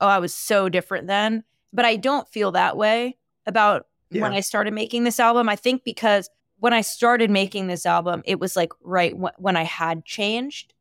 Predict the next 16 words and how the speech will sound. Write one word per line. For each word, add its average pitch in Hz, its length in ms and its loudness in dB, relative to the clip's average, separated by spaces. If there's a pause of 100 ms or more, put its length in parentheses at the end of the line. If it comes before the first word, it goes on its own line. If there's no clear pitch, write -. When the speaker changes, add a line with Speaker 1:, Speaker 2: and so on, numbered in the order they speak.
(440)
Speaker 1:
So 233 160 0
maybe 240 280 4
four 247 320 4
Speaker 2:
Mm-hmm. 208 140 2
Speaker 1:
years, - 100 -6
if 196 100 -2
I 214 60 4
look 202 180 0
at 185 100 -4
me 220 200 2
four 196 320 -2
years 143 280 -4
ago, 73 420 -10
five 175 260 2
years 147 240 -10
ago, 104 420 -10